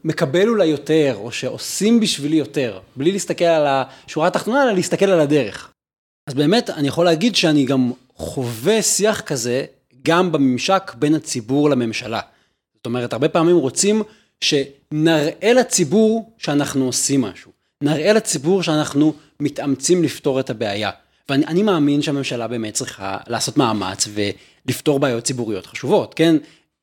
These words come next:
לא, לא בפייק ולא בלהראות שאנחנו, "וואו,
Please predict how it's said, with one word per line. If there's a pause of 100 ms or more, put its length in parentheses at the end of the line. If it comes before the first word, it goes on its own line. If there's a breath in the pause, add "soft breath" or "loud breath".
(220)
לא,
לא
בפייק
ולא
בלהראות
שאנחנו, (340 soft breath)
"וואו,